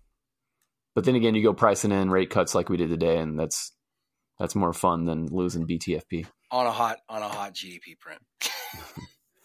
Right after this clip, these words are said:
Speaker 1: So speaking of data, uh, tomorrow we have personal income, personal spending. We'll get the P C E inflation number, um, existing home sales,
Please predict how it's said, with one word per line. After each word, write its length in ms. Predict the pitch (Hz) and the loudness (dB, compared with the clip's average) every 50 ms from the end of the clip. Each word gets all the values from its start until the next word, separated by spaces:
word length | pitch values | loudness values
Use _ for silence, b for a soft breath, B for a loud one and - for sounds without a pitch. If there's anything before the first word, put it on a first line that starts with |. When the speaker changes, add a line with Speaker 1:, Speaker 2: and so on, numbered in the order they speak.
| B B B B B B 185 110 101 | B B B B B B -6 -4 2
Speaker 1:
So 160 | - 135 113 | 4 4 4
speaking 280 | - - 143 131 123 | 4 4 2 4 4
of 60 | 110 95 | 2 2
data, 320 | 92 82 80 76 90 - - - - 76 | 2 2 0 0 -4 -6 -10 -6 -2 0
uh, 300 | 101 101 95 92 90 90 | 2 4 4 4 4 2
tomorrow 400 | - 117 113 120 123 127 127 127 | 2 2 4 6 8 8 8 6
we 100 | 120 120 | 6 6
have 160 | 113 101 - | 4 4 4
personal 380 | 143 139 131 - 127 120 113 | 4 2 4 4 2 4 4
income, 360 | 113 110 110 - 120 107 107 107 | 4 2 4 4 4 4 4 4
personal 340 | - 120 113 - - 107 | 2 2 2 2 0 0
spending. 560 | 95 - - - 107 98 98 95 95 95 92 92 | 0 -2 -2 0 0 2 2 2 2 2 2 2
We'll 100 | 92 95 | 2 2
get 160 | 104 98 - | 2 0 2
the 140 | - 90 90 | 2 0 2
P 200 | - - 107 98 | 2 0 -2 -2
C 320 | - - 95 82 92 92 | -2 -2 -2 0 2 2
E 40 | 90 | 0
inflation 540 | 85 87 - - 90 87 90 - - 87 82 | 0 0 0 0 2 2 0 0 -2 -2 0
number, 580 | 82 80 87 90 92 87 85 82 80 82 - b b b b b b b b b b b _ | 0 0 0 0 0 0 0 0 -2 -4 -8 b b b b b b b b b b b _
um, 560 | 95 98 92 90 90 87 87 85 85 87 87 - _ _ _ _ _ _ _ _ _ _ _ - | 0 2 4 4 4 2 0 -2 -4 -6 -8 -12 _ _ _ _ _ _ _ _ _ _ _ -6
existing 640 | 107 98 101 110 117 117 - - 120 104 101 101 | -4 -2 2 2 2 2 2 2 2 2 2 2
home 260 | 104 107 101 90 92 | 2 2 2 0 0
sales, 640 | 95 - 90 87 87 90 87 87 87 90 - - - | 0 2 2 4 4 4 4 4 2 0 -4 -12 -14